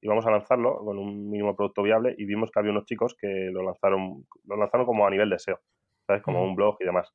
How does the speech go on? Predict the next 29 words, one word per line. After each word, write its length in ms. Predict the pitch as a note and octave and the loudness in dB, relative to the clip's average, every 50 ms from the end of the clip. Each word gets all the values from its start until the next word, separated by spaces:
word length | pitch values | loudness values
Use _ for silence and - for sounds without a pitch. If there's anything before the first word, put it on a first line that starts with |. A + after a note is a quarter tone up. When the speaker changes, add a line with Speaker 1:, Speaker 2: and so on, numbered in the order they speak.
| _ _ - | _ _ -10
Speaker 1:
que 60 | G#2 | -6
tenían 220 | F#2+ F#2+ G2+ G#2 G#2+ | -2 2 4 4 4
el 80 | G#2 | 4
proce-, 280 | - A2 G2+ - A2 G#2 | 2 0 0 2 2 0
el 100 | G2 F#2+ | 0 0
trámite 300 | A2 G#2 G2+ G2+ G#2+ A2 | 0 0 2 2 2 0
hecho, 200 | A2+ A2+ - B2+ | 2 0 0 0
pero 320 | G#2 G2 F#2 F#2 F2+ F2 F2 | 2 2 2 2 2 0 -2
como 180 | F2+ F2+ F2 | -2 -2 -2
con 160 | F2 E2+ F2 | -2 -2 0
WordPress. 340 | F#2 F#2 F2 - E2 - _ _ _ _ _ _ _ _ | 0 0 -2 -4 -10 -14 _ _ _ _ _ _ _ _
Entonces 200 | - G#2 G#2 A2+ | 0 2 2 2
les 100 | A2 - | 2 2
compramos 320 | - G#2+ F2+ G#2+ G#2 G#2 | 0 0 2 4 4 4
la 80 | G2 E2+ | 4 4
marca 240 | F2+ F2 - - - _ _ _ _ _ _ _ _ | 2 0 0 -4 -14 _ _ _ _ _ _ _ _
directamente 560 | G#2 F#2+ F#2+ F2+ - E2+ E2+ F2 E2+ D#2+ - _ | -2 0 0 2 2 0 0 -2 -4 -8 -10 _
y 80 | - G2+ | -4 -2
empezamos, 480 | F#2 F2+ F#2+ F#2+ - G2+ G#2 G#2+ C3 | -2 0 0 2 2 4 4 2 2
Speaker 2:
Vale. 120 | A#2 A2+ G#2 | 0 -2 -4
Speaker 1:
en 60 | F#2 | -2
lugar 220 | F#2 F#2+ F#2+ G#2 A2 | 0 2 2 4 4
de 60 | A2+ | 4
trabajar 280 | A2 G#2+ G#2+ - A#2+ A2+ | 4 4 4 4 4 4
en 60 | G2+ | 4
la 60 | F#2 | 4
versión 300 | F#2+ F2+ - - A#2 A#2 | 2 0 0 0 2 2
uno, 260 | A#2 A#2+ C#3+ G#3 - _ | 2 0 -2 -4 -6 _
pues 220 | - G2 - - | -8 -8 -8 -10